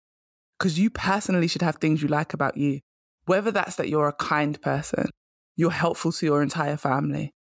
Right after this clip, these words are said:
whether that's that you're really, really smart and you're a really good problem solver, whether that's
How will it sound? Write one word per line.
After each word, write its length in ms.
whether 320
that's 240
that 120
you're 140
really, 440
really 280
smart 520
and 100
you're 160
a 60
really 240
good 160
problem 400
solver, 420
whether 340
that's 540